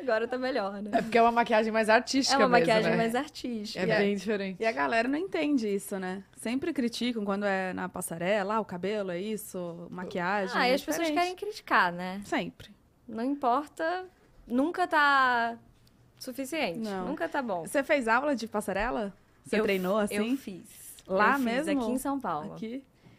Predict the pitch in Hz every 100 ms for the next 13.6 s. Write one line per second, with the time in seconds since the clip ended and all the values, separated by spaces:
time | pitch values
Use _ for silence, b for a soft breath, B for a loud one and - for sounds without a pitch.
0 | b b b b - - 190 202 196 196
1 | 180 190 170 160 170 160 180 196 - 185
2 | 170 180 180 180 190 - - 226 165 160
3 | 175 160 160 180 220 208 160 165 _ b
4 | b b b b b - 208 214 220 226
5 | 226 - - 247 240 202 214 233 269 285
6 | 269 262 254 233 214 190 - 220 233 302
7 | 370 392 - 302 285 214 196 190 175 196
8 | - 196 185 - - 190 190 208 202 190
9 | 202 220 240 247 226 202 180 180 180 170
10 | 165 175 180 180 180 - - b b -
11 | 202 220 269 330 359 349 311 285 285 277
12 | 262 262 254 247 240 240 240 240 240 240
13 | 233 233 220 214 208